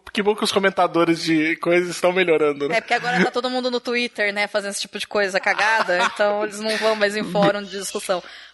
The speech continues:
Speaker 2: Mas olha, assim, de tempos em tempos a gente estraga as coisas, né? A época dos
Speaker 1: Hum.
Speaker 2: discos já acabaram, agora a galera tá estragando o Twitter. Mas enfim, vai.
Speaker 1: Ah, bom, ouvindo o podcast, dito que falaram sobre,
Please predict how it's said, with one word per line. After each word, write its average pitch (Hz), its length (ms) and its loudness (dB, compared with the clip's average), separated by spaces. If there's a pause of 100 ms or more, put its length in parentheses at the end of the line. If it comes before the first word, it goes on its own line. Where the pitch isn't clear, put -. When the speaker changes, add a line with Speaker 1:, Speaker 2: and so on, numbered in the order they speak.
Speaker 2:
Mas 196 180 -2
olha, 208 420 2
assim, 196 380 -4
de 190 120 -10
tempos 277 440 0
em 254 100 -2
tempos 240 380 -2
a 226 60 2
gente 240 180 -4
estraga 233 400 0
as - 80 -2
coisas, 196 640 -2
né? 226 200 0 (300)
A 233 100 2
época 247 320 0
dos 269 240 -4
Speaker 1:
Hum. - 20 -8
Speaker 2:
discos 254 360 -2
já 254 80 2
acabaram, 214 600 0
agora 208 260 2
a - 20 0
galera 220 280 2
tá 233 80 0
estragando 226 400 -4
o - 20 -12
Twitter. 208 520 -8
Mas 214 200 -4
enfim, 233 380 -6
vai. 185 340 -2 (1080)
Speaker 1:
Ah, 147 500 4 (420)
bom, 208 420 -2
ouvindo 226 300 4
o - 40 -2
podcast, 185 680 0
dito 190 240 -6
que 190 100 -8
falaram 160 540 2
sobre, 175 720 -2